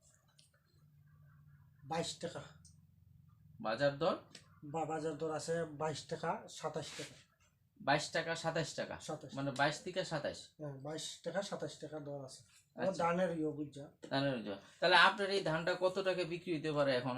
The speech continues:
Speaker 2: আপনার মনে হয়?
Speaker 1: আমার এই যে ধানটা, এটাই হইব গিয়া, বিক্রি হইব গিয়া সাতাশ টাকা করে বিক্রি হইব। এটা স্বর্ণ মসুরি ধান।
Speaker 2: সাতাশ টাকা কেজি বিক্রি হয়। তাহলে সাতাশ টাকা করে কেজি হিসাব করলে দেখা গেছে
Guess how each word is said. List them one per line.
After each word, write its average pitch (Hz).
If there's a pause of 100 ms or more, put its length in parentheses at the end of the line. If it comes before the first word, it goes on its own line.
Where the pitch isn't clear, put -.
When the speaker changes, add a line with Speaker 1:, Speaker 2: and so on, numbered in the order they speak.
Speaker 2:
আপনার 131
মনে 131
হয়? 107 (180)
Speaker 1:
আমার 180
এই 185
যে 196 (160)
ধানটা, 165 (100)
এটাই 165
হইব 165 (120)
গিয়া, 160 (180)
বিক্রি 156
হইব 147 (120)
গিয়া 160 (160)
সাতাশ 165
টাকা 170
করে 143 (120)
বিক্রি 139
হইব। 135
এটা 143
স্বর্ণ 160 (120)
মসুরি 131
ধান। - (240)
Speaker 2:
সাতাশ 135
টাকা 120
কেজি 98
বিক্রি 95
হয়। 92 (420)
তাহলে 175 (440)
সাতাশ 190 (100)
টাকা 190 (100)
করে 180 (120)
কেজি 180 (120)
হিসাব 170 (100)
করলে 147 (500)
দেখা 156
গেছে 165